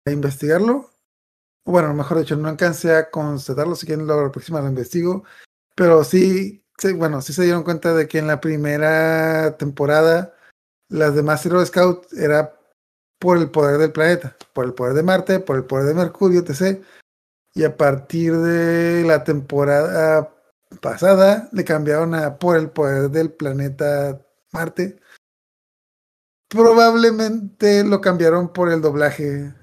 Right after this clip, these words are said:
en, eh, bueno, por el doblaje de Estados Unidos y por Sailor Uranus.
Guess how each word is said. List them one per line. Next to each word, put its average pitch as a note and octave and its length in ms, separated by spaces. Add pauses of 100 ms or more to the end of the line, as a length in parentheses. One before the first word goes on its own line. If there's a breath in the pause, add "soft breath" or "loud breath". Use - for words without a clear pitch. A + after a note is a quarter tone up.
en, D3 240
eh, F3+ 380
bueno, D3 320 (180)
por D#3+ 160
el D#3 80
doblaje D3 400
de E3 80
Estados D3+ 420
Unidos D#3+ 720
y E3+ 140
por B2+ 420
Sailor D3+ 400
Uranus. B2+ 600